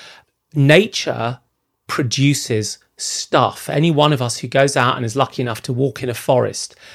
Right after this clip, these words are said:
sees that nature is incredibly productive and diverse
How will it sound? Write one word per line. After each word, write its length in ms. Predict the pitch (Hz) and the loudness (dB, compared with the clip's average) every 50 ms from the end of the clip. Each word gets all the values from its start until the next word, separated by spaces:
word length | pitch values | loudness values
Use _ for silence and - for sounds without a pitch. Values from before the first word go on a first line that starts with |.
| - - _ - | -20 -20 _ -14
sees 460 | - - - - 165 160 160 143 120 | -12 -8 -2 0 0 2 0 0 -2
that 120 | 143 - | -4 -4
nature 400 | 160 131 127 131 143 - - - | -2 0 2 0 0 -2 -6 -6
is 120 | - 123 113 | -6 -4 -2
incredibly 600 | 120 117 - - - 143 135 127 127 117 120 117 | -4 -4 -4 -6 -4 -2 -2 0 0 -2 -4 -4
productive 800 | 110 - - 107 117 131 139 - - - - 139 131 127 123 - - | -6 -8 -8 -2 0 0 0 -2 -6 -6 -2 -2 0 0 -2 -4 -6
and 160 | - 110 104 | -6 -6 -4
diverse 720 | 98 104 98 101 92 - 135 135 127 123 120 117 - - | -2 -2 -2 -2 -2 0 0 2 2 2 2 0 -4 -8